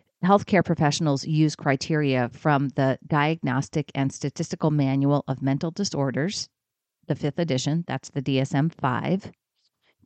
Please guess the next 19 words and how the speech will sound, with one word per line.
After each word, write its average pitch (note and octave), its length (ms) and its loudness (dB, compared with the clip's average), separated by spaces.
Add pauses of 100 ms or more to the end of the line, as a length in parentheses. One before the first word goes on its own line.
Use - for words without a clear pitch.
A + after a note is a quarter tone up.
to F3 280 4
assess E3 600 0
whether D3+ 320 2
a D#3+ 100 -2
person C#3+ 400 -4
has C#3 460 -2
A C#3+ 100 -2
U C#3 220 0
D C3+ 420 -4
and C#3 180 -2
to D3 120 -4
determine D3 720 0
the D3+ 100 0
severity D3 840 -2 (280)
if D#3+ 220 2
the E3 140 2
disorder C#3+ 560 0
is C#3+ 120 -6
present. A#2+ 600 -6